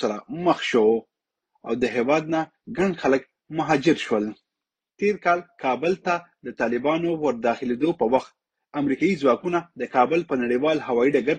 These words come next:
کې میشت وو او د دغه هیواد څخه یې امریکایي او افغان وګړي ایستلو پروګرام پیل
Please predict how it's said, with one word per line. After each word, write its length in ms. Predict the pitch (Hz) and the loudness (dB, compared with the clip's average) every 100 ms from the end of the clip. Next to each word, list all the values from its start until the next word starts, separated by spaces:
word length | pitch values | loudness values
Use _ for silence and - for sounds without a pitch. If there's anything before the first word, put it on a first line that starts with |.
| - | -4
کې 100 | 104 - 123 | -10 -6 0
میشت 260 | 143 127 - 117 | 2 2 -2 -4
وو 160 | 110 104 _ _ _ - | -4 -6 _ _ _ -8
او 60 | 113 120 | -2 0
د 100 | 147 | 2
دغه 240 | 151 139 113 | 2 0 0
هیواد 260 | 117 156 - | 0 0 -2
څخه 140 | 165 165 | -2 -2
یې 60 | 160 - - 127 | -4 -10 -8 -4
امریکایي 480 | 120 120 127 131 175 - - 117 | -2 0 0 0 -2 -8 -10 -6
او 80 | 117 123 | -2 -4
افغان 300 | 113 143 156 123 | -2 0 4 4
وګړي 340 | 113 151 180 - _ _ 131 | 4 2 2 -4 _ _ -8
ایستلو 400 | - 180 175 - | -2 2 2 2
پروګرام 440 | 123 120 131 101 | 0 4 2 2
پیل 160 | 120 | 0